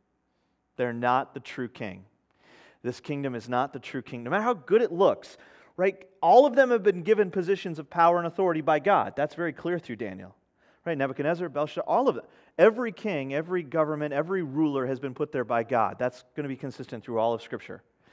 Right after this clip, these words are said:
And so we submit to them, and we love them, and we seek their welfare, and we work, and we please, and all those things, because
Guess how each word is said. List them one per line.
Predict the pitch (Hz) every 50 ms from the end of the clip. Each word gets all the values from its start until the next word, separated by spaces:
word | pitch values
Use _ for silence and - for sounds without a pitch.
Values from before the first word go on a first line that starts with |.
| _ _ _ _ -
And | 123 -
so | 160 147
we | 160 156
submit | - - 196 233 240 -
to | - 131
them, | 104 98 95 101 110 _ _ _ _ _ _ _ _ _ _ -
and | 139 147
we | 151
love | 139 139 147 156 165 160 127 110
them, | 113 101 95 98
and | 104 104
we | 117 123
seek | - - - 160 151 -
their | 160 143 135
welfare, | 131 147 151 143 139 - - 120 107 104 104 - -
and | 113 117 117
we | 123 123
work, | 117 120 135 160 156 127 - - _ - -
and | 135 131 123
we | 127 131
please, | 131 - - - 170 170 156 135 123 117 - 143
and | 135
all | 147 156
those | 151 151 147
things, | - 190 131 104 - -
because | 143 135 - 175 156 135 -